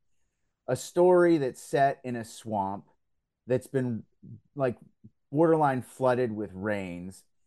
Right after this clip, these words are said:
And so you're marching through this swamp and there's no lights. Like, when it goes dark, it's dark. And then you're hiding in the mud, in the rain, getting eaten alive by bugs,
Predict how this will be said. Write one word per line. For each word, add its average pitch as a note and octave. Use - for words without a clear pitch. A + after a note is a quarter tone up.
And D3
so -
you're G#3
marching G#3+
through F3
this D#3
swamp B2
and F#3
there's F#3
no B3
lights. E3
Like, C3+
when D#3
it G2+
goes F#3+
dark, D3+
it's A#2+
dark. A#2+
And C#3
then F3+
you're E3+
hiding F#3+
in D#3
the D3
mud, C3+
in B2+
the A#2+
rain, A2
getting C3
eaten E3
alive C#3
by A#2
bugs, G#2